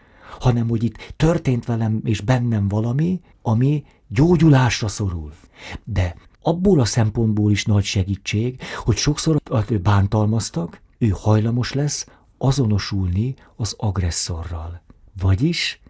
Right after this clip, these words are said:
hatalmi alá, fölé rendelő helyzetekben megélni emberi kapcsolatokat.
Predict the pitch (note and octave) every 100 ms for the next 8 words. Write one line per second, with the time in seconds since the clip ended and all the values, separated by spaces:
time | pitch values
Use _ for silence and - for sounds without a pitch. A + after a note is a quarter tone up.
0 | _ _ - C#3 C3+ C3 A#2+ A#2 A#2 -
1 | A2+ A2+ A#2 A#2 - - A2+ A#2 A2+ A#2+
2 | G2+ A2 A2 G#2+ A2 A2 G#2+ A2 - -
3 | - A2 A2+ G2+ A2+ G#2+ G#2 G#2+ G#2 G#2
4 | G#2+ - - _ G2+ A2 G2+ A2+ G#2+ G#2+
5 | A2 - G2+ F#2+ G2+ G2 G2+ G2+ - G2+
6 | - F2+ F2 - F#2+ G#2+